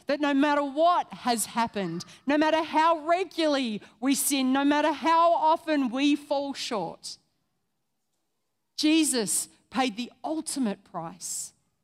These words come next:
so that we can live in a place of a series of new beginnings where time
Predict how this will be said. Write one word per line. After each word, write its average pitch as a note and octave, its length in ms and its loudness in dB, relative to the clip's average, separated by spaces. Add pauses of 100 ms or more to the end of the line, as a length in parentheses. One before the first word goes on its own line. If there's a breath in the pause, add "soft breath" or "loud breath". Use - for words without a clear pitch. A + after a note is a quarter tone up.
(640)
so - 160 -4
that B3 180 -6
we D#4 220 0
can B3+ 400 -6
live C4 540 -2 (260 soft breath)
in A#3+ 140 0
a A3+ 60 -2
place - 720 -2 (540 soft breath)
of A3+ 120 0
a A#3+ 100 0
series D4 760 0
of G3+ 260 -2
new A#3+ 320 0
beginnings G3 880 -4
where G3+ 140 -2
time C#4 680 0